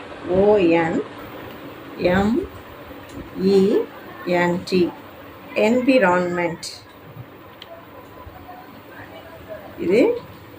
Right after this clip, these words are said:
என்விரான்மெண்ட் கிடையாது, என்விரான்மெண்ட்,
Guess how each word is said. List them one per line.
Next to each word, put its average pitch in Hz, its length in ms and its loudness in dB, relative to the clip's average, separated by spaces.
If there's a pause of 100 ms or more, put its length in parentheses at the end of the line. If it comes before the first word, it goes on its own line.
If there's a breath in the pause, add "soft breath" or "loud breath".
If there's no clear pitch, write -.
(340)
என்விரான்மெண்ட் 208 1000 4 (100)
கிடையாது, 180 560 0 (580)
என்விரான்மெண்ட், 202 1160 2